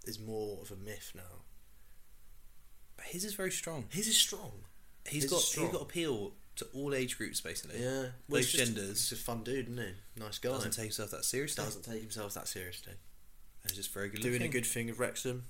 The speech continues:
Speaker 1: He's a good looking lad. His wife's got good crack. It's a great public brand.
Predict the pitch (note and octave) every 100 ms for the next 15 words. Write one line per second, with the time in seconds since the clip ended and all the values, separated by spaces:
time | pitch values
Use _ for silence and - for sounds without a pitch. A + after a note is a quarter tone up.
0 | - G#2+ G#2+ A2+ A#2+ A#2+ - A#2 A#2+ B2+
1 | B2+ - - - - - - G#2+ B2 B2
2 | G2+ A2 B2 B2+ B2+ C3+ - - - -
3 | - - A#2+ - - B2+ C#3+ C3+ - C3+
4 | A#2 B2 A#2+ A#2 G2 F2+